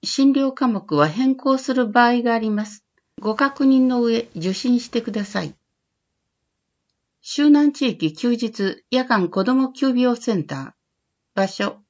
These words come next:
徳山中央病院内。周南市幸田町一の一。診療時間、夜間は日曜、祝日、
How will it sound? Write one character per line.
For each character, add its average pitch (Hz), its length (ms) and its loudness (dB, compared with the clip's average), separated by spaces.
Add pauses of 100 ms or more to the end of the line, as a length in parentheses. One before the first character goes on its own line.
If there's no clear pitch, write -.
(200)
徳 233 260 0
山 214 260 0
中 277 220 -2
央 269 320 2
病 269 280 2
院 226 200 2
内。 185 320 -6 (500)
周 269 200 -2
南 254 260 2
市 - 380 -4
幸 254 180 2
田 240 160 -2
町 190 480 -4
一 202 220 -4
の 165 120 0
一。 127 360 -10 (760)
診 277 280 2
療 262 220 2
時 240 180 -4
間、 147 340 -4 (520)
夜 262 200 0
間 220 220 0
は 147 260 -2
日 202 320 -2
曜、 160 360 -2
祝 220 340 -4
日、 202 420 -8